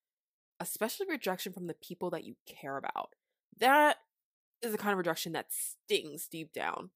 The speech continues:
So with my therapist, I was talking more and more about how I've kind of been pretty down just about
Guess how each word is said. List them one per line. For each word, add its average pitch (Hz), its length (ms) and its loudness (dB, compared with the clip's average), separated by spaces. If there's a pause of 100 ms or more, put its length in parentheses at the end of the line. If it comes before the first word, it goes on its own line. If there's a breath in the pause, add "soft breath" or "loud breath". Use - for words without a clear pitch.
(400)
So 285 100 -2
with 294 80 0
my 359 120 2
therapist, 214 420 2
I 196 60 0
was 185 100 -4
talking 175 400 -6
more 160 180 -2
and 156 80 -8
more 151 160 -4
about 143 360 -2
how 143 180 -4
I've 143 220 -6
kind 156 220 -8
of 147 120 -10
been 139 400 -8 (680)
pretty 302 200 0
down 156 440 2
just 156 220 -8
about 143 400 0